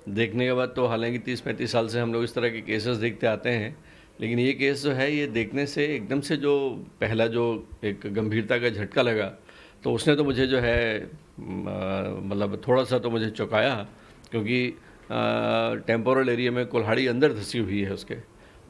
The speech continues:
और कुल्हाड़ी के अंदर धंसना, कुल्हाड़ी अपने आप में जो है दो ढाई तीन किलो की रहती है, उसका पूरा लट्ठा जो है वो अंदर धंसी है काफ़ी ज़ोर से, और, अ, डैमेज कितना होगा, क्योंकि पेशेंट बेहोशी की हालत में था लेकिन वाइटल स्टेबल थे उसके। लेकिन ये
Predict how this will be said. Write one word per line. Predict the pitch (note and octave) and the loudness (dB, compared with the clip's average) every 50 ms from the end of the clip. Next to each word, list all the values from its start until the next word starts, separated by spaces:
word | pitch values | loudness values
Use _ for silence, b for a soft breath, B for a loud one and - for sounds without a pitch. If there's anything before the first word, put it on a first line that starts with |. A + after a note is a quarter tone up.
| - | -2
और | C3 A#2 A#2 A2+ | 0 0 0 0
कुल्हाड़ी | B2 B2 A#2 G#2+ A#2 A#2+ C#3+ | 0 0 2 2 4 4 4
के | D3 | 4
अंदर | C#3+ C3+ C3+ C#3+ C#3+ C3 | 2 2 2 0 0 0
धंसना, | G#2 A#2+ A2+ A2+ - D#3 F3+ | 0 0 0 0 -2 -4 -4
कुल्हाड़ी | D#3+ - B2+ A2+ A2+ A#2 C#3+ C#3 | -2 -2 -2 0 0 2 2 2
अपने | C3 C3 C3+ C#3 | 0 0 2 0
आप | C#3 C#3 C3 | 0 0 0
में | C#3+ C#3+ | -2 0
जो | C#3+ C3 | 0 2
है | C3 C3 | 0 0
दो | B2+ A#2+ B2 | 0 0 0
ढाई | A#2+ A#2+ A#2+ A#2+ | 2 2 2 0
तीन | - A#2 A#2+ A#2+ A2+ | 0 -2 -2 -2 0
किलो | G2+ A2+ A2+ A2 | 0 0 0 0
की | A#2 | 2
रहती | A2+ A2 G#2 G#2 A2+ | 2 0 0 0 -2
है, | A#2 | -4
उसका | A2 - A#2 | -2 -4 -4
पूरा | G2+ A2+ A#2 A#2 | -2 -2 -2 -2
लट्ठा | A2 G#2 G2+ G2+ - A#2 A#2 | -2 -2 -4 -4 -2 0 0
जो | A#2 A2+ | 2 2
है | A2+ A#2 A#2+ | 2 2 0
वो | A#2 A#2 B2 | 0 -2 -2
अंदर | A#2+ A2 G#2+ A2+ A#2+ | -2 -4 -4 -6 -6
धंसी | G#2+ G#2 G#2 G2+ - C3+ A#2 | -6 -6 -6 -6 -4 -2 -2
है | A2 A2 A2 | 0 -2 -2
काफ़ी | G#2+ - G2+ F#2 - - A#2+ A#2 A2 A2+ | -4 -4 -6 -6 -6 -4 -6 -6 -6 -6
ज़ोर | F#2+ G2+ G#2 G#2+ G#2+ | -2 0 0 0 0
से, | - A2+ G#2+ G2+ - B B B B B B B B B | 0 0 -2 -2 -4 B B B B B B B B B
और, | G2+ G#2 G#2+ G#2 G#2+ | -2 0 0 0 0
अ, | G#2+ G#2+ G#2+ G#2+ G#2+ G#2+ A2 A2 A2 G#2+ - - - - - - - F#2 | 0 0 0 0 0 0 0 0 -2 -4 -4 -8 -10 -12 -12 -10 -6 -2
डैमेज | F2+ A2 A#2 B2 B2+ A#2+ A#2 | 0 2 2 2 2 0 0
कितना | - C3 G#2 A#2 B2 | -2 -2 0 2 2
होगा, | A#2+ A#2 A#2 A#2 A#2 A#2 A#2 - - - - - - - | 2 4 4 2 2 2 0 -2 -6 -16 -20 -20 -10 -6
क्योंकि | A#2+ A2+ A2 A2+ | -4 -2 -2 0
पेशेंट | G2 A2 A2+ G#2+ A#2+ C3 A#2+ - | -2 -2 -2 -2 -2 -2 -4 -4
बेहोशी | - G#2 G2+ G#2 G#2+ G#2 A#2 | -4 -2 -2 -2 -2 -2 0
की | B2+ | 0
हालत | B2+ A#2+ A#2 A#2 | 0 0 0 -2
में | A#2+ B2+ A#2 | -4 -4 -2
था | A#2+ | -2
लेकिन | A#2+ B2 A#2 A#2 B2 | 0 0 -2 -2 0
वाइटल | A#2 A#2 A#2 A#2 A#2+ C3 A#2 | 2 2 2 2 0 -2 -4
स्टेबल | - - A2+ G2+ G#2 G#2 | -2 -2 -2 0 0 -2
थे | G#2 A2+ | -2 -2
उसके। | G#2 G2+ - - - - - - - B B B B B B B B B B | -4 -4 -4 -8 -10 -10 -12 -16 -20 B B B B B B B B B B
लेकिन | F#2+ G2 - A#2 A2 A2 | -12 -8 -6 -4 -2 -2
ये | A2 A2 A#2 A#2+ A#2+ | 0 0 2 2 2